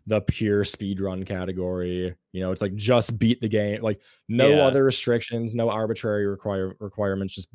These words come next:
Speaker 1: beat the game. Um, and it's what, it was the first category I started running. And ultimately, like, I think most ca-, like, for people who do care about notoriety and, like, having a legacy and all that,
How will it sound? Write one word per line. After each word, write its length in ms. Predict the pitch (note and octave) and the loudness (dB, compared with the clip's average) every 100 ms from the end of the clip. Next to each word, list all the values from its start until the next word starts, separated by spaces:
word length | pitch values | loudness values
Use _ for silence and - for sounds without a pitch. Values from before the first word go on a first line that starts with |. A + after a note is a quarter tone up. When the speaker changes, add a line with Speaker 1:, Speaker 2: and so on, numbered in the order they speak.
| F2+ | -12
Speaker 1:
beat 220 | G#2 G2+ - | -8 -8 -6
the 60 | |
game. 400 | F#2 E2+ F2 F2 E2+ _ _ _ _ | -4 -4 -4 -6 -10 _ _ _ _
Um, 340 | - F#2+ F2+ F#2 | -4 0 0 0
and 100 | C#3+ | 0
it's 140 | E3+ | 0
what, 120 | F3+ D#3 | 0 2
it 100 | E3 | 2
was 120 | E3 | 2
the 80 | F3+ | 2
first 280 | E3 E3+ | 2 0
category 440 | - C#3+ B2+ B2 A2 | 0 0 4 4 4
I 40 | |
started 320 | G#2 G#2+ G2 | 0 -4 -4
running. 440 | F2+ F2+ G2 A#2 A#2 _ _ _ _ _ _ | -4 -6 -6 -8 -12 _ _ _ _ _ _
And 180 | A#2+ A2+ | -4 0
ultimately, 560 | B2+ B2+ C#3+ D#3 D3 C#3 | 2 2 2 0 2 4
like, 280 | A#2 G#2 - _ _ _ _ _ _ - | 4 2 -2 _ _ _ _ _ _ -4
I 100 | B2 | -2
think 280 | - D#3+ D3 | 0 -4 -2
most 500 | C3 A#2+ - - - | 0 0 -2 -8 -12
ca-, 240 | - G2 | -12 -8
like, 180 | A#2 G#2+ _ _ _ _ | -6 -6 _ _ _ _
for 160 | D#3+ | 0
people 280 | C#3 F3+ E3 | 2 2 4
who 140 | D3 C3 | 2 2
do 220 | A#2+ C3 | 0 -2
care 260 | C3+ A2+ | -2 0
about 400 | A#2 A2 G#2+ G#2+ | 0 0 0 -2
notoriety 840 | G#2+ G2+ A2+ C3+ E3+ D3 G2+ F#2 F2+ | -4 -4 -2 0 2 2 0 -2 -4
and, 260 | G2 F#2+ - | -6 -8 -6
like, 140 | G2+ | -6
having 240 | A2 A2+ B2+ | -2 -4 -2
a 60 | |
legacy 440 | A#2 A#2 B2+ - G2 | -2 0 -2 -2 -6
and 100 | F#2+ | -6
all 140 | F#2 | -6
that, 280 | F#2+ F#2+ | -6 -6